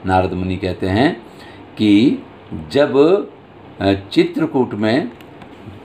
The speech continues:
चूँकि वो अयोध्या से बहुत दूर नहीं है, राम निवास कर रहे थे, तो उनको इस चीज़ का एहसास हुआ कि बहुत नज़दीक है और यहाँ बहुत सारे रिश्तेदार वगैरह आ सकते हैं, इसलिए उन्होंने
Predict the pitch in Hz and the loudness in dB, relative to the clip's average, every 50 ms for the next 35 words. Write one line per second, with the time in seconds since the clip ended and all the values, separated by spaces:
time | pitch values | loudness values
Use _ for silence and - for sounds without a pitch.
0 | - 120 117 110 113 117 110 101 104 107 104 101 101 104 104 104 98 90 110 113 | -2 0 0 2 2 2 4 4 6 6 6 4 4 2 2 0 0 -2 -4 -4
1 | 113 113 - 120 117 104 98 110 107 90 98 107 120 127 117 107 98 92 92 87 | -4 -2 -2 -4 -4 -2 -4 -6 -6 -4 -2 -2 0 0 0 -2 -2 -4 -4 -6
2 | 85 95 123 240 - - - - - - - 98 104 101 104 107 104 104 101 - | -4 -4 -4 -4 -4 -8 -14 -20 -20 -12 -4 0 2 2 2 2 0 -4 -8 -8
3 | 101 101 98 98 110 127 131 - - - 95 85 87 92 87 85 - - 139 - | -6 -4 0 2 2 0 0 -4 -6 -8 -8 -6 -6 -8 -10 -10 -4 -4 -4 -4
4 | - - - - - - - 135 120 120 120 117 113 113 123 120 120 - - - | -4 -8 -16 -20 -20 -10 -4 -2 0 0 0 -2 0 0 0 0 0 -4 -10 -8
5 | - 120 113 - - 123 113 - 95 95 98 98 - 127 120 - - 98 95 107 | -8 -8 -8 -6 -2 -2 -2 -2 -2 -6 -6 -2 0 0 0 0 -2 -4 -2 0
6 | 123 - - - - - - - - - 147 139 110 110 113 135 139 - 107 104 | 0 -2 -4 -8 -14 -20 -20 -16 0 2 2 2 4 0 -2 -4 -4 -4 -2 -2
7 | 98 92 87 92 135 143 120 - 117 110 135 160 - - - - - - - 135 | -2 -2 0 4 4 4 4 2 0 -2 -4 -4 -4 -10 -16 -16 -6 -2 2 4
8 | 143 147 147 110 87 104 101 151 180 175 - - 101 98 98 98 95 87 - - | 4 4 2 0 -4 -4 -2 -2 -2 -2 0 0 0 2 2 2 0 0 -4 -10
9 | - - - - - - 101 110 120 117 - - 151 139 113 104 98 98 98 92 | -18 -20 -20 -16 -4 0 2 2 2 0 0 2 2 4 4 4 2 2 0 -4
10 | 87 80 92 92 92 98 104 101 95 101 117 - - - - - - - 123 147 | -6 -8 -8 -6 -4 -4 -4 -4 -4 -6 -8 -10 -16 -20 -20 -10 -4 0 0 0
11 | 147 - 120 - - - 104 95 90 101 113 143 - - - - - - - - | 0 -2 -8 -12 -12 -10 -8 -6 -4 -2 -2 -4 -4 -6 -12 -20 -6 -4 -4 -2
12 | - 131 117 110 101 98 95 95 92 90 98 120 151 | -2 0 0 2 2 2 0 0 -2 0 0 0 -2